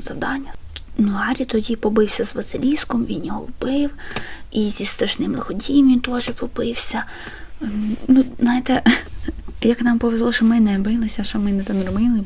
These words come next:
тому що, ну, навіть було всього по дванадцять років, what the fuck, що відбувається. Але Гаррі переміг, тому Волдемор, ти лох. Гаррі переміг, він врятував Джинні, а потім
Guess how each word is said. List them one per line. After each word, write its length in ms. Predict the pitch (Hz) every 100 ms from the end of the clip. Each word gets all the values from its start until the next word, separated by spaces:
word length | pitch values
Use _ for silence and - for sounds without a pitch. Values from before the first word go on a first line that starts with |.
| 202
тому 180 | 196 196
що, 120 | 208
ну, 180 | 190 208 - -
навіть 180 | - -
було 180 | - 269
всього 260 | - 226 226
по 140 | -
дванадцять 340 | - - -
років, 240 | - - -
what 40 |
the 120 | -
fuck, 180 | - -
що 100 | -
відбувається. 540 | - - - - - -
Але 560 | - 220 226 226 233 233 233
Гаррі 440 | 277 302 320 294 -
переміг, 520 | 285 294 320 311 -
тому 420 | - 233 233 233 226
Волдемор, 440 | 226 233 247 254 - - - -
ти 120 | 220
лох. 300 | 233 - - - - - - -
Гаррі 280 | - 269 285
переміг, 500 | 233 226 220 262 -
він 120 | 233
врятував 380 | 226 220 220 233
Джинні, 420 | 226 233 240 233 330
а 100 | 226
потім 480 | 247 262 - 226